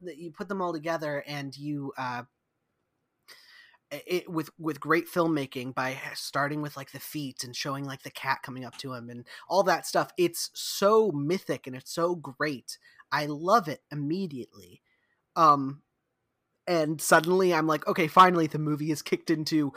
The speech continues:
what the movie should have been the whole time." Now, I'm not saying that Harry shouldn't have shown up at, by then.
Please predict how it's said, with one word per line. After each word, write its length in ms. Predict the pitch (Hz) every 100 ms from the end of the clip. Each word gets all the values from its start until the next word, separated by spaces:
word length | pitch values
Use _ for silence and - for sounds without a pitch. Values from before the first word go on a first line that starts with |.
| - -
what 180 | 170
the 80 | 175
movie 240 | 190 170 190
should 220 | - 190
have 160 | 190
been 180 | 180 165
the 80 | 151
whole 160 | 151 147
time." 320 | 202 170 131 - -
Now, 120 | 214
I'm 40 |
not 200 | 254 330
saying 220 | 262 247
that 120 | 202 165
Harry 240 | 202 185
shouldn't 300 | - 196 180
have 100 | 151
shown 220 | 170 156
up 160 | 208 -
at, 160 | 165 -
by 160 | 143
then. 240 | 127 120